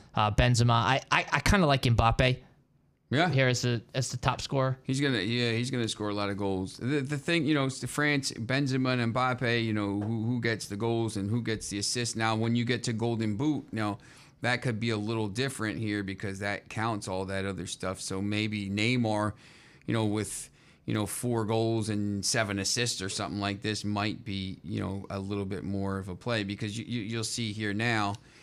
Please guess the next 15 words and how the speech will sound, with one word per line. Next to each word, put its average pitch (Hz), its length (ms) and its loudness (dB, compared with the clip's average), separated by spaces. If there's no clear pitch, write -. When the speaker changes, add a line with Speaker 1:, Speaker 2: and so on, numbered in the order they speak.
Speaker 2:
you 117 80 0
know, 110 220 -2
for - 260 -4
the 107 240 0
Golden 120 540 2
Boot 143 380 0
winner, 101 480 0
ha-, - 120 -6
uh, 101 340 0
Karim 123 380 -2
Benzema 120 420 0
actually 104 460 -2
has 107 260 0
better 104 280 0
odds 101 760 0